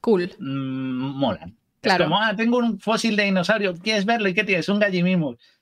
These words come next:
Speaker 2: Ah, qué pringao.
Speaker 1: <laughs> Eso, eso es de frikis, ¿no? O sea,
Speaker 2: Mm.
Speaker 1: Gallimimus es de frikis,
Speaker 2: Eres un triste,
Speaker 1: T-Rex
Speaker 2: eres pobre.
Speaker 1: es de rico
Speaker 2: <laughs>
Speaker 1: excéntrico. O sea, excéntrico,
Speaker 2: Claro,
Speaker 1: fíjate
Speaker 2: claro.
Speaker 1: que, que en este caso sería como para ellos algo positivo, en plan, claro, es que yo colecciono
Speaker 2: Claro.
Speaker 1: T-Rex.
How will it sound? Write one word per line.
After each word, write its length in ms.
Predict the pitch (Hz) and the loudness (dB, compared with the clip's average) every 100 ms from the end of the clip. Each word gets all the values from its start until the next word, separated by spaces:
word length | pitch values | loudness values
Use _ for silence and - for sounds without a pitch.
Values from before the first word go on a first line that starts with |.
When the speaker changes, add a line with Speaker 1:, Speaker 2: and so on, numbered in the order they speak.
| _ _ _ _ 294 | _ _ _ _ -8
Speaker 2:
Ah, 520 | - 339 147 226 - 294 151 _ - | -6 -4 -6 -10 -20 _ _ _ -18
qué 100 | - | -16
pringao. 500 | 139 123 120 110 92 | -10 -6 -4 -6 -6
Speaker 1:
<laughs> 520 | - - - 254 - | -8 -6 -4 -6 -6
Eso, 160 | 269 240 | -6 -4
eso 180 | 240 | -4
es 40 | 285 | 0
de 100 | 311 | 0
frikis, 440 | - 247 226 202 | 2 0 0 -4
¿no? 120 | - 269 | -2 0
O 40 | |
sea, 160 | 269 180 | 2 2
Speaker 2:
Mm. 280 | 165 151 | 0 -2
Speaker 1:
Gallimimus 560 | - 240 240 247 269 302 | 2 2 4 2 0 -2
es 80 | 277 | 0
de 120 | 269 | 0
frikis, 600 | - 302 302 359 453 - - | 0 -2 2 2 2 -2 -6
Speaker 2:
Eres 280 | 139 165 175 | 0 2 2
un 160 | 185 156 | 2 2
triste, 260 | 143 254 247 | 4 4 6
Speaker 1:
T-Rex 140 | 262 120 | 4 4
Speaker 2:
eres 220 | - - | 2 0
pobre. 500 | 233 247 170 95 - | 0 2 0 -2 -2
Speaker 1:
es 140 | 226 233 | 0 2
de 100 | 240 | 2
rico 240 | 254 269 | 4 4
Speaker 2:
<laughs> 0 | |
Speaker 1:
excéntrico. 800 | 226 - 226 220 190 - 175 - _ _ 220 | 2 2 2 2 -2 -4 -10 -10 _ _ 0
O 40 | |
sea, 140 | 240 | 2
excéntrico, 400 | 220 - 247 254 294 | 4 4 4 6 4
Speaker 2:
Claro, 60 | - | 4
Speaker 1:
fíjate 320 | - 254 269 | 2 2 4
Speaker 2:
claro. 200 | 320 254 | 6 6
Speaker 1:
que, 260 | 208 196 196 | 6 2 0
que 100 | 202 | -2
en 80 | |
este 240 | 196 196 226 | -2 -2 0
caso 260 | 220 277 | 2 2
sería 280 | 269 214 208 | 0 0 0
como 580 | 226 214 180 175 170 165 | 0 0 0 -2 -6 -4
para 180 | 175 165 | -2 0
ellos 180 | 185 214 | 0 0
algo 200 | 247 202 | 0 0
positivo, 440 | 196 190 170 240 | -2 -6 -6 -4
en 80 | 220 | -4
plan, 160 | 170 151 | -4 -6
claro, 200 | 175 220 | -2 -2
es 100 | 185 | -2
que 120 | - | -6
yo 100 | 165 | -6
colecciono 540 | - 185 190 185 180 247 | -4 -6 -4 -4 -2 -2
Speaker 2:
Claro. 180 | - - | 0 -2
Speaker 1:
T-Rex. 520 | 175 190 - - | -2 -6 -8 -16